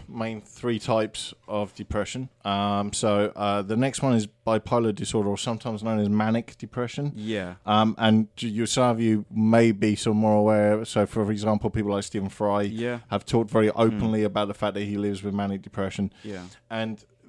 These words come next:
Speaker 1: manic depression has two really extreme states, which
Speaker 2: Mm.
Speaker 1: is that you go from major mood swings where you will go from a major state of depression, and then,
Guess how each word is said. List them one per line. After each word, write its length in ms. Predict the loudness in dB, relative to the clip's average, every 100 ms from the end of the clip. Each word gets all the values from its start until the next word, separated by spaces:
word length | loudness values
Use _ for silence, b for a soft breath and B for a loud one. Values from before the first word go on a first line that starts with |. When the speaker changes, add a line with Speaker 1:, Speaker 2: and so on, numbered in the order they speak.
| -12 -4
Speaker 1:
manic 360 | 0 0 -4
depression 420 | -6 0 0 0
has 260 | 0 0 0
two 460 | -6 -4 0 0 0
really 400 | -2 0 -2 -4
extreme 420 | -10 -8 -6 -6
states, 540 | -8 -6 -6 -6 -12
which 220 | -10 -8 -6
Speaker 2:
Mm. 40 |
Speaker 1:
is 140 | -6
that 220 | -4 -4 -6
you 180 | -10
go 300 | -8 -6 -6
from 580 | -8 -10 -10 -8 -8 -10 -14 b b b -18
major 540 | -12 -4 0 0 0
mood 260 | 0 -2 -4
swings 420 | -4 -2 0 -2
where 220 | -2 -2
you 240 | -2 -2 -2
will 120 | -2
go 180 | -2 -4
from 240 | -4 -4
a 80 | -4
major 420 | -4 -4 -4 -8
state 280 | -10 -8 -8
of 120 | -10
depression, 680 | -14 -10 -10 -10 -12 -12 -12 b b b b b -4
and 260 | -2 0
then, 380 | 0 0 -2